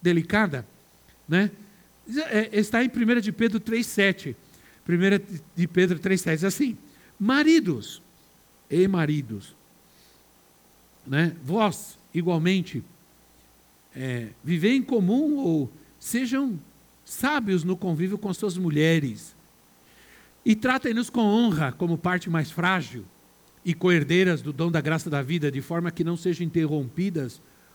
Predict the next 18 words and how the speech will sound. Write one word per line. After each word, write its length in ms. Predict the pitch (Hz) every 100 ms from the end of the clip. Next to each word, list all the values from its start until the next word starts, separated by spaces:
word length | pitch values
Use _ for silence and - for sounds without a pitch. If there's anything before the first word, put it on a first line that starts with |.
| -
as 180 | 156
suas 360 | - - 147 131
orações. 840 | 143 135 - - 135 139 139 131 110 127 - _ _ _ _ _ _ _ _ _ _ _ _ _ _ _ _ _ _ _ _ _ _ _ _ -
Aquela 380 | 143 131 170 165
briga 440 | 135 151 165 147
lá, 500 | 143 143 160 156 143
aque-, 220 | 135 131 139
aquela, 600 | 127 147 143 131 120 101 _ _ _ _
aquele 380 | 135 131 151 147
maltrato, 720 | 139 127 120 160 175 160 143
aquela 280 | 143 151 143
que 120 | 139
situação 480 | 131 - 139 - 147
lá 140 | 156
pode 240 | 175 165 185
impedir 360 | 175 190 202
as 120 | 214 220
orações. 540 | 277 359 - - 302